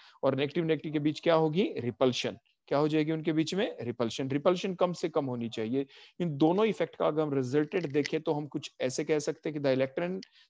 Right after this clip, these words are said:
the electrons tends to maintain the maximum distance among themselves, के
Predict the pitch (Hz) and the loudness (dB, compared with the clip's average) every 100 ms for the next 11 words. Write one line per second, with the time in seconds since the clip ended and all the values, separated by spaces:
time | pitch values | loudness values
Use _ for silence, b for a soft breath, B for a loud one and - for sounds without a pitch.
0 | - 131 131 156 170 165 165 175 160 160 | 0 2 4 2 4 4 2 2 0 0
1 | - 180 156 151 156 170 170 170 190 - | -4 -2 2 0 0 0 2 0 0 0
2 | 220 196 165 - 143 135 - 131 135 131 | 2 4 2 2 -2 -2 -6 -4 -2 -4
3 | 131 - _ _ _ _ 127 139 151 - | -8 -16 _ _ _ _ -4 -2 0 0
4 | 135 151 - 170 170 | 0 0 0 2 2